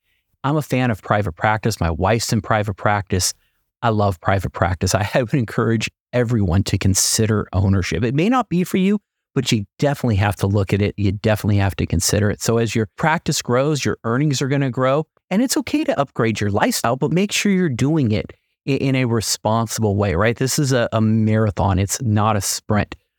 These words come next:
So once again, mid-career, continue to really focus on reducing debt, pay off those loans. Then as you start moving into late career, right, you can see retirement on horizon. You can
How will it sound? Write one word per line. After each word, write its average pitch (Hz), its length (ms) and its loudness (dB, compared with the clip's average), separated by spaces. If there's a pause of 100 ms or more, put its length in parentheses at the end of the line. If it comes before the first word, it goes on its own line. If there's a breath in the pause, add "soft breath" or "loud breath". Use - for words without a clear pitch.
(140)
So 107 320 0
once 120 260 -2
again, 107 260 2
mid-career, 131 640 0
continue 110 400 0
to 104 280 0
really 113 220 0
focus 110 440 -2
on 107 120 2
reducing 98 500 0
debt, 101 380 0 (480)
pay 147 200 -2
off 202 200 -2
those 185 200 -2
loans. 135 500 -2 (720)
Then 165 420 0 (100)
as 120 340 0
you 123 120 2
start 127 360 -2
moving 127 340 0
into 123 560 0
late 123 280 0
career, 139 420 0
right, 135 240 0
you 110 140 0
can 107 100 0
see 110 220 2
retirement 131 580 -2
on 127 140 0
horizon. 120 600 0
You 95 120 2
can 98 160 0